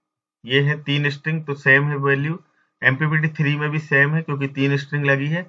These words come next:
एमपीपीटी फ़ोर में मेरी दो string हो रही है, इसलिए आप देखो voltage भी कम हो रहा है क्योंकि एक एक module कम है, तो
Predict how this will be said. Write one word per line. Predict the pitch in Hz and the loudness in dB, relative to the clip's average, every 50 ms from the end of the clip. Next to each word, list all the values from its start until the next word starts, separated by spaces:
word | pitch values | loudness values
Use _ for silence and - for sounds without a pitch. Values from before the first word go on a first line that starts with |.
| - _ _ _ _ _ _ - | -12 _ _ _ _ _ _ 4
एमपीपीटी | 143 151 160 165 196 196 190 208 196 208 214 | 6 6 6 6 2 2 2 2 2 2 2
फ़ोर | - - 185 185 190 180 | 0 2 4 4 4 4
में | 180 180 | 4 2
मेरी | 180 175 175 175 175 151 | 2 2 2 0 0 0
दो | 139 165 175 180 | 4 4 4 4
string | 160 - - 165 165 165 | 2 0 0 0 0 2
हो | 160 151 143 | 4 4 4
रही | 135 139 143 | 4 2 2
है, | 151 160 160 | 2 0 0
इसलिए | 156 156 160 151 151 | -2 -2 -2 0 2
आप | 147 147 135 127 | 2 2 0 0
देखो | 135 139 135 156 160 156 | -2 -2 0 -2 -4 -4
voltage | 135 127 127 127 123 127 143 143 139 139 | -2 -2 -4 -4 -4 -4 -4 -4 -4 -4
भी | 151 147 | -6 -2
कम | - 143 139 143 | 0 2 2 2
हो | 143 143 147 | 2 2 2
रहा | 147 147 151 | 2 2 4
है | 156 170 185 202 - _ _ _ _ _ | 4 4 2 0 -2 _ _ _ _ _
क्योंकि | - - 147 147 160 175 170 135 - 151 | -6 -2 -2 -2 0 -2 -4 -2 0 2
एक | 165 165 160 160 | 2 2 2 0
एक | 165 160 147 | -2 -2 0
module | 147 143 143 139 139 147 147 143 | 2 4 4 4 4 2 -4 -2
कम | - 131 123 123 127 | 2 4 4 4 4
है, | 139 143 156 | 2 0 0
तो | 156 - 151 - - | 0 -2 -4 -4 -4